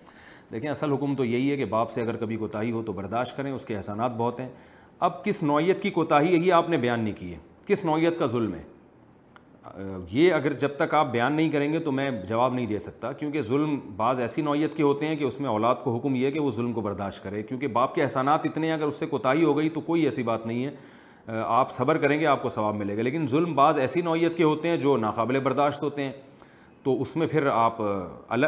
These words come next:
علیحدگی اختیار کر لیں والد سے، بس فون پہ یا کبھی کبھار ویسے جا کے خیریت معلوم کیا کریں، ساتھ نہ رہیں ان کے۔ تو کس نوعیت کا ظلم ہے یہ جب تک معلوم نہیں ہوگا اس سوال کا جواب دینا میرے لیے ممکن نہیں ہے۔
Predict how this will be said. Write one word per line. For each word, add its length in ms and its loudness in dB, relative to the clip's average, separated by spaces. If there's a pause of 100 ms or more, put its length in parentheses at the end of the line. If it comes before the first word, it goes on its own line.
علیحدگی 340 0
اختیار 300 0
کر 160 -2
لیں 140 -2
والد 220 0
سے، 180 -4
بس 280 -6 (200)
فون 300 -2
پہ 160 0
یا 140 0
کبھی 220 -4
کبھار 320 0
ویسے 280 -4
جا 140 -2
کے 120 -6
خیریت 340 -4
معلوم 240 -2
کیا 200 -4
کریں، 160 -4
ساتھ 300 -2
نہ 100 -2
رہیں 160 0
ان 160 -4
کے۔ 120 -4 (680)
تو 480 4
کس 200 0
نوعیت 340 4
کا 80 2
ظلم 260 2
ہے 200 0 (400)
یہ 180 0 (140)
جب 160 -2
تک 160 -4
معلوم 280 2
نہیں 180 0
ہوگا 360 0
اس 100 -6
سوال 300 0
کا 100 -4
جواب 320 -2
دینا 180 -4
میرے 220 -2
لیے 260 -2 (300)
ممکن 360 -4
نہیں 420 -4
ہے۔ 180 -6